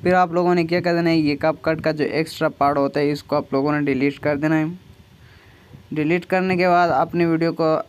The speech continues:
सही तरीके से set करें। ये एक normal slow motion video है, आप लोग check कर सकते हो, इस तरीके के कुछ video हैं। तो हम क्या करते हैं, इस पर editing करते हैं। तो आप लोगों ने क्या कर देना है,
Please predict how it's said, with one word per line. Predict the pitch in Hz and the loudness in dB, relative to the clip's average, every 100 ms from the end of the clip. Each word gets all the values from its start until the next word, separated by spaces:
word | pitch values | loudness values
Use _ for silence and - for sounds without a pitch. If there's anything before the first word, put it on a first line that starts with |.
| - _ - | -16 _ -6
सही | 160 165 | -2 -2
तरीके | 160 156 151 165 | 0 0 0 -2
से | 160 | -2
set | 156 156 156 | -2 -2 -2
करें। | - 165 160 165 | -2 0 0 -2
ये | - 156 139 | -2 0 2
एक | 156 - | 0 -2
normal | 156 156 160 165 | 0 0 2 0
slow | 156 - 143 | -2 -2 0
motion | 165 160 156 156 | 2 0 0 -2
video | 143 156 165 | 0 2 2
है, | 160 175 - - - - - - _ - | 0 -2 -8 -20 -20 -20 -20 -20 _ -4
आप | 147 139 | -4 -2
लोग | 143 139 | -4 -2
check | 143 135 - | -4 -4 -4
कर | 151 | -4
सकते | 156 160 - | -4 -4 -2
हो, | 156 | 0
इस | 127 147 | 0 -2
तरीके | - 151 143 147 | -2 0 0 0
के | 143 | -4
कुछ | 151 147 | -6 -4
video | 151 156 170 | -2 0 0
हैं। | 170 175 - - - - | -2 -6 -18 -20 -20 -8
तो | 180 | -2
हम | 180 | 0
क्या | 180 190 | 0 -2
करते | 185 180 180 | 0 0 0
हैं, | 185 156 | 2 2
इस | - | 0
पर | - 165 | 0 0
editing | - 135 143 131 139 120 | 0 -4 -2 0 0 0
करते | 117 110 | -2 -4
हैं। | 120 113 - - - - - - - - | -6 -8 -12 -16 -20 -20 -20 -20 -20 -6
तो | 160 170 | 0 2
आप | 160 180 180 | 4 2 2
लोगों | 180 180 | 2 2
ने | 180 175 | 2 0
क्या | 175 | 0
कर | 175 180 | 0 0
देना | 175 | 2
है, | 175 | 2